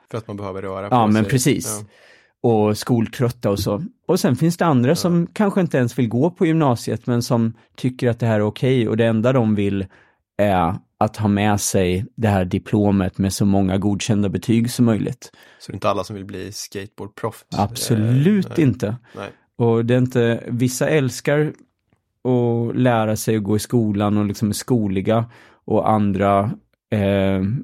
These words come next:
Speaker 2: ser det mer som en färdsträcka mot att äntligen få bli fri från skolsystemet.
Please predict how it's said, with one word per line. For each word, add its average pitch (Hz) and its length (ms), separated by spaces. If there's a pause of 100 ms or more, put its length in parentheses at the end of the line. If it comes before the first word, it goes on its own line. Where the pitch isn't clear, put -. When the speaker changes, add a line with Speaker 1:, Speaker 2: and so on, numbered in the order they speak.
(160)
Speaker 2:
ser 101 300
det 101 60
mer 101 280
som 101 220
en 98 60
färdsträcka 104 760
mot 98 520
att 101 260
äntligen 98 380
få 101 140
bli 95 140
fri 95 320
från 101 180
skolsystemet. 110 1080